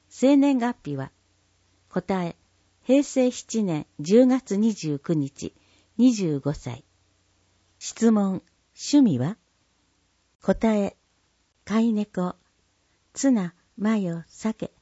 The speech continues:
と遊ぶこと。質問、好きな食べ物は？答え、バターを使った料理と水。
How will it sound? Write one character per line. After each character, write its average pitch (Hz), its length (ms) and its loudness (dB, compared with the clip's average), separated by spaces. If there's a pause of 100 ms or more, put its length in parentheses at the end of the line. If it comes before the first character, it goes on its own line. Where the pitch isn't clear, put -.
(260)
と 226 80 -2
遊 185 280 -2
ぶ 185 100 -4
こ - 160 -8
と。 - 200 -10 (1400)
質 - 280 -2
問、 202 260 0 (320)
好 - 80 -14
き 302 140 2
な 285 100 4
食 156 200 -4
べ 175 100 2
物 139 300 -4
は？ 165 120 -8 (800)
答 190 340 -2
え、 180 120 -8 (520)
バ 254 180 2
タ 226 220 0
ー 170 40 -2
を 143 100 -2
使 - 240 -10
っ 165 100 -6 (120)
た 151 220 -8
料 226 240 6
理 160 140 -2
と 131 160 -6
水。 127 380 -8